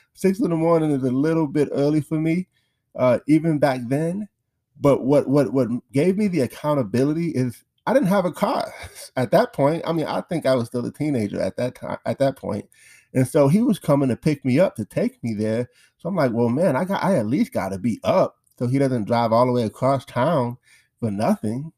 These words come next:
right? So that piece right there was accountability. I, I'll fast forward, uh, before the pandemic hit,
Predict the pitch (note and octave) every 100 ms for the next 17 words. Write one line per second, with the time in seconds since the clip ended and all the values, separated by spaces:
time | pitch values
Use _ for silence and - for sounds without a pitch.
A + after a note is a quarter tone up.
0 | _ - B2 E3 - - C3+ C3 B2+ _
1 | _ B2+ - - _ - G3+ - D#3 B2+
2 | - D#3 B2+ G#2 - - D3+ A2 C3+ C3+
3 | F#2+ - A2+ - C3 - C3+ C#3+ C3+ -
4 | E3 C#3+ - _ - _ - A#2+ A2 A#2+
5 | D3 G3 D#3+ - A#2 G#2 A2 G#2 - A#2
6 | G2